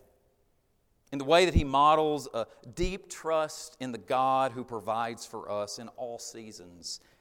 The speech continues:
and stages of life. We see it in Gary, who consistently shows care and concern for the flock here at College Hills and beyond. We see it in Tom, who tirelessly serves and shares,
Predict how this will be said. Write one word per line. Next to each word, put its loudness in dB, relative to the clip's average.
and -10
stages -8
of -14
life. -14
We -10
see -2
it -4
in -10
Gary, -8
who -4
consistently -4
shows -4
care -8
and -12
concern -4
for -8
the -6
flock -2
here -6
at -14
College -8
Hills -10
and -16
beyond. -16
We -8
see -2
it -2
in -8
Tom, -10
who -12
tirelessly 2
serves 0
and -10
shares, -8